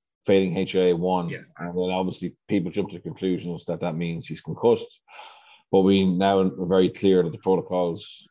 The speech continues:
Speaker 1: um, mean that if he passes H I A two and H I A three, it's not technically a concussion. So, look, I, I think the, the, there's so many moving parts to this.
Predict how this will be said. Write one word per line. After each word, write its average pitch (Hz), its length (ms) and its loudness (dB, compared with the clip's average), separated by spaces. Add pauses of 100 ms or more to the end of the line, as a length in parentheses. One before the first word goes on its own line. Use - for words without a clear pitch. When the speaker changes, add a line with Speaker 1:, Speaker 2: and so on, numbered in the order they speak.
(160)
Speaker 1:
um, 85 680 -6
mean 90 280 0
that 85 220 -4
if - 80 -18
he 90 80 -8
passes - 380 -4
H 92 180 0
I 90 40 2
A 87 180 2
two 90 280 -2
and 87 100 -8
H 85 180 -8
I 85 60 -4
A 82 100 -6
three, 87 220 -6
it's - 160 -12
not 90 220 -8 (360)
technically - 480 -4
a 82 60 -4
concussion. 87 460 -4
So, 95 220 0 (420)
look, 135 320 6
I, 143 60 2
I 139 40 4
think 175 280 2
the, 139 220 -2
the, 110 120 -2 (280)
there's 127 180 2
so 165 140 2
many 156 220 0 (240)
moving 113 460 -2 (100)
parts 110 340 -4
to 104 80 -10
this. 95 440 -8